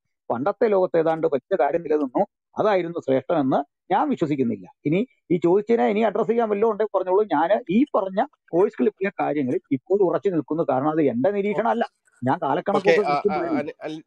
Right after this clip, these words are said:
Speaker 2: അനിൽ ചേട്ടാ, അതിനകത്ത് ഒന്നാമത്തെ ആദ്യത്തെ ഒരു വരിയുണ്ടല്ലോ, അതായത് ഇന്ത്യയിൽ ഹിന്ദുക്കൾ എന്നൊരു വിഭാഗം ഉണ്ടായിരുന്നില്ല, ക്രിസ്ത്യനും ഹിന്ദുവും മുസ്ലിം പുറത്തുനിന്ന് വന്നതാണ് എന്നുള്ള ഭാഗം, അതിനാണ് ഞാൻ വിശദീകരണം ചോദിച്ചത്.
Speaker 1: ആ, പറയാം, പറയാം. അത് തന്നെ മുമ്പേ എന്നോട് ആദ്യം ചോദിച്ച ഒരു, ഒരാൾ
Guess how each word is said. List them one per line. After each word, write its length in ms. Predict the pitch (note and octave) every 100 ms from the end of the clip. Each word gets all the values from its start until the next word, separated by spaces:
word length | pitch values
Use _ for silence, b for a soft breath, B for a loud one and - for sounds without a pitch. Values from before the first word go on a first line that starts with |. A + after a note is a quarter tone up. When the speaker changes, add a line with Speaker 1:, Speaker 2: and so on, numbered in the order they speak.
| -
Speaker 2:
അനിൽ 100 | D3+
ചേട്ടാ, 320 | D#3 E3+ E3+ -
അതിനകത്ത് 260 | D3+ E3+ D#3+
ഒന്നാമത്തെ 580 | D3+ F3+ F#3+ G3 G3 D#3+
ആദ്യത്തെ 360 | D3 E3 F#3
ഒരു 140 | F#3 E3+
വരിയുണ്ടല്ലോ, 460 | D#3+ C#3 A#2 G2+
അതായത് 300 | D#2+ C3+ C#3+ D#3+ C#3+
ഇന്ത്യയിൽ 500 | C#3+ D3+ F#3 D3+ E3+ _ _ -
ഹിന്ദുക്കൾ 360 | D3+ F3 G3 F#3
എന്നൊരു 200 | F3 E3
വിഭാഗം 320 | D3 D3+ C#3+
ഉണ്ടായിരുന്നില്ല, 540 | C3 C#3+ C#3 A2+ C3 _ -
ക്രിസ്ത്യനും 460 | C3+ - F#3 F3+ F#3
ഹിന്ദുവും 320 | D#3 D3 E3+
മുസ്ലിം 380 | D3+ C3+ D#3+ F#3 -
പുറത്തുനിന്ന് 340 | C3 C3 D3+
വന്നതാണ് 420 | C#3+ B2 E3 D3 C#3 -
എന്നുള്ള 240 | C#3 C3
ഭാഗം, 200 | G2+ F#2 -
അതിനാണ് 320 | - F3 F3+ F#3
ഞാൻ 120 | E3+
വിശദീകരണം 380 | C#3 D#3+ E3 D3
ചോദിച്ചത്. 400 | A2 G#2 F2+ _ _ _ _ _ -
Speaker 1:
ആ, 60 | C4
പറയാം, 260 | A#3 F3 D3+
പറയാം. 220 | A#2 - -
അത് 80 | E3+
തന്നെ 320 | A3+ A#3 A#3+
മുമ്പേ 260 | A3 G3+ A3
എന്നോട് 320 | G#3+ G#3 G3+
ആദ്യം 260 | E3+ F#3 G3+
ചോദിച്ച 300 | G3 G3 G3+
ഒരു, 360 | F#3 F#3+ F#3
ഒരാൾ 400 | F3+ F3 D#3 E3+